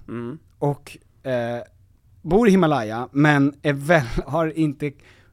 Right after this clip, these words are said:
Speaker 2: kan inte hetta upp sig själva, så de fryser jämt.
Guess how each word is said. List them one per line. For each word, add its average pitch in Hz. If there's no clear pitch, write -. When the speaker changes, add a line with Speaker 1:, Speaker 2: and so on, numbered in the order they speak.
Speaker 2:
kan 175
inte 160
hetta 170
upp -
sig 151
själva, 113
så 151
de 156
fryser 214
jämt. 104